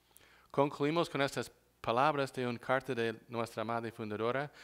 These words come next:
de dos mil dieciséis, pero que está muy cerca a la interioridad de la nueva carta de este año.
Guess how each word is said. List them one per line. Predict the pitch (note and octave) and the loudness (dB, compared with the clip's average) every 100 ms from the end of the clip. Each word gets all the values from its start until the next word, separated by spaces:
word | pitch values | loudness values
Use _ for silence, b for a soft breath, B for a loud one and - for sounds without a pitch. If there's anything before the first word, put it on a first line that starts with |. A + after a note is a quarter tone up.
| B B B | B B B
de | B2 | 2
dos | C3+ D3+ - | 4 4 2
mil | D3 D3 | 0 2
dieciséis, | C3 C3 B2+ A#2 - C#3 D#3+ | 2 2 2 -2 0 0 0
pero | - B2+ B2 | 0 2 2
que | A#2+ | 0
está | - A#2+ | 0 0
muy | B2+ D3+ | 2 -2
cerca | D3 - D#3 E3 G#3 A3+ - B B B B _ | -2 0 0 0 -2 -4 -6 B B B B _
a | B2+ C#3 E3 - _ _ _ _ _ _ _ - _ - | -2 0 -2 -6 _ _ _ _ _ _ _ -20 _ -20
la | - A2 | -6 -4
interioridad | A2+ A#2 C3 B2 A2 G#2+ A2+ B2+ A#2 _ | -4 -4 -2 0 0 2 2 2 -4 _
de | G#2+ G2 G2 G2+ | -8 -6 -6 -6
la | F#2 | -8
nueva | F#2+ G#2 A#2+ G2+ | -4 -4 -2 -4
carta | - G2 F#2+ G2 F#2+ | -2 -4 -4 -8 -8
de | F2+ | -8
este | F2 F#2 F2+ | -10 -10 -10
año. | F#2 E2+ E2+ | -10 -12 -16